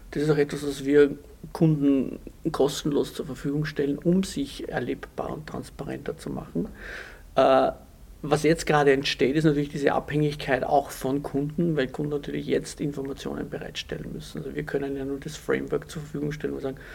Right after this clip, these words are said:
ich biete dir die Möglichkeit, dich zu präsentieren. Die Inhalte, der Content dieser Themen, die Gestaltung dieser Themen, die Aussagen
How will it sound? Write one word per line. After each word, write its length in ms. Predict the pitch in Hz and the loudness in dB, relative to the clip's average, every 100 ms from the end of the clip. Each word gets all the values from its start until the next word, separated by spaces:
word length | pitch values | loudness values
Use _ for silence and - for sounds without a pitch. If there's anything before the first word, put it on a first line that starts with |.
| - - | -14 -8
ich 160 | 151 | -8
biete 320 | - 156 151 156 | -4 -2 2 2
dir 140 | 147 | 2
die 100 | 143 | 0
Möglichkeit, 640 | 139 135 147 143 - - | 0 0 -4 -4 -2 -2
dich 160 | - 151 | -4 -8
zu 140 | - | -4
präsentieren. 920 | 151 - 135 - 131 - 123 151 233 233 - - - - | -4 -4 -6 -6 -10 -8 -4 0 0 -2 -8 -16 -16 -8
Die 100 | - - | -6 2
Inhalte, 640 | 175 208 170 131 135 143 | 4 6 8 6 6 2
der 100 | 139 | -2
Content 680 | - 135 160 160 139 147 - | -2 0 0 2 0 -2 -6
dieser 200 | 160 139 | 0 0
Themen, 440 | 135 127 131 127 | 2 0 0 0
die 80 | 127 | -2
Gestaltung 560 | 123 120 - - 147 143 | -6 -6 -4 -2 -2 -2
dieser 260 | 143 135 - | 0 -2 -2
Themen, 340 | 127 127 127 | -6 -4 -2
die 100 | 123 | -2
Aussagen 800 | 113 147 151 - 131 127 131 135 | 0 0 -2 0 0 0 -4 -6